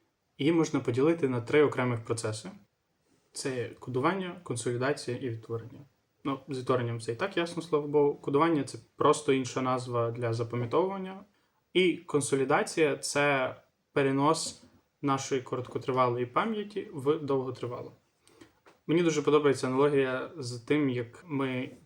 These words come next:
нібито приходимо ввечері з повним рюкзаком різних штук, які ми назбирали за день. І поки ми спимо, наш мозок розкладає їх по шафках за ніч,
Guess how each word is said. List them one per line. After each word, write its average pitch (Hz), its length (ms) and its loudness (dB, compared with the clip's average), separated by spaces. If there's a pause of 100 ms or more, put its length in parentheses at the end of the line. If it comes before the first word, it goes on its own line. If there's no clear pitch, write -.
(140)
нібито 127 340 -6
приходимо 131 420 -2
ввечері 127 360 0
з 117 60 -4
повним 127 360 0
рюкзаком 123 460 0
різних 120 300 -2
штук, 120 260 -4
які 123 160 -6
ми 127 120 -2
назбирали 120 500 -2
за 123 120 -4
день. 220 220 0 (260)
І 131 420 0 (120)
поки 139 220 4
ми 135 120 4
спимо, 156 380 0
наш 190 260 0
мозок 165 340 2
розкладає 135 640 0
їх 135 340 -4 (100)
по 143 100 -2
шафках 175 600 0 (300)
за 135 160 6
ніч, 147 380 2